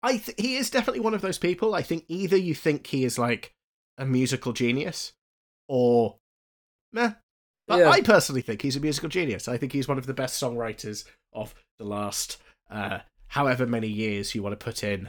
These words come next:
Speaker 1: That makes it sound like I'm joking, but I'm being deadly serious. Actually, I won't even put a time frame. I think he's one of the best songwriters. I, I think it's just the, the weird worlds and everything like that he creates is just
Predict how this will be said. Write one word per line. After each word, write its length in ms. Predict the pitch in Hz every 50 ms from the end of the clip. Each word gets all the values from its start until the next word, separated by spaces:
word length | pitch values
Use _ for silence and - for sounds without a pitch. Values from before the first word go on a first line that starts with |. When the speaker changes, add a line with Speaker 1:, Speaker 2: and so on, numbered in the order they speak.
| - -
Speaker 1:
That 140 | 110 - -
makes 180 | 104 95 -
it 80 | - -
sound 180 | - 117 101 101
like 120 | 101 101
I'm 100 | - 98
joking, 360 | 101 - 101 98 - 104 98 101
but 140 | 104 82
I'm 80 | - 107
being 180 | 101 104 98 98
deadly 260 | - - 101 - 104 101
serious. 380 | - 110 104 104 95 92 - - - - - -
Actually, 300 | - 320 247 - 233 196
I 60 | 160
won't 180 | 156 208 208 208
even 140 | 170 147 135
put 100 | 151 127
a 40 | 120
time 220 | - 143 139 147
frame. 260 | 135 - 113 95 95 -
I 80 | 131 131
think 180 | - 185 170 -
he's 120 | 180 139
one 220 | 127 135 135 131 127
of 80 | 117
the 100 | 120 120
best 260 | 107 107 104 - -
songwriters. 540 | - 107 110 101 90 90 - - - - - - _ _ _ _ _ _ _ _ _ _ _ -
I, 220 | 110 107 - 113
I 40 | 120
think 360 | - - 131 107 - 107 110 -
it's 400 | 120 117 107 - - - - -
just 300 | - - 135 - - -
the, 140 | 123 123 117 - - _ -
the 100 | 127 117
weird 520 | 107 107 117 123 135 139 139 117 - -
worlds 580 | 101 98 107 117 117 117 117 113 113 110 107 -
and 80 | 107 117
everything 340 | 113 113 110 - 110 107
like 180 | 104 107 92 -
that 220 | - 113 110 -
he 120 | - - 104
creates 500 | - - - 101 101 98 95 - - - 104
is 120 | 104 -
just 260 | - - 98 - -